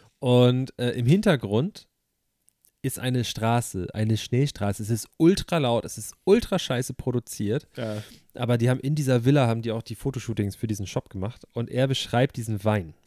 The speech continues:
Speaker 1: Und du
Speaker 2: <laughs>
Speaker 1: merkst, er kann es einfach nicht. Wenn
Speaker 2: Ja.
Speaker 1: man ihm nicht genau vorgibt, was er sagen soll, kann er es einfach nicht. Er redet nur Scheiße.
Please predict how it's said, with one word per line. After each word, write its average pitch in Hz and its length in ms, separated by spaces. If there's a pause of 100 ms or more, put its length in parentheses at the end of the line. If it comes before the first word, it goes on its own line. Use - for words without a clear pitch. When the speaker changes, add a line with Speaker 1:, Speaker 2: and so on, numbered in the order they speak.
(760)
Speaker 1:
Und 123 160
du 123 40
Speaker 2:
<laughs> 127 60
Speaker 1:
merkst, 123 360 (680)
er 120 140
kann - 340
es 117 140
einfach 92 400
nicht. - 380 (120)
Wenn 117 100
Speaker 2:
Ja. 117 80
Speaker 1:
man 131 120
ihm 131 120
nicht 127 180
genau 117 340
vorgibt, 135 640
was 123 180
er 113 100
sagen 110 340
soll, 98 240
kann 143 340
er 98 240
es - 100
einfach - 380
nicht. 107 180
Er 123 140
redet 123 260
nur 139 320
Scheiße. 123 640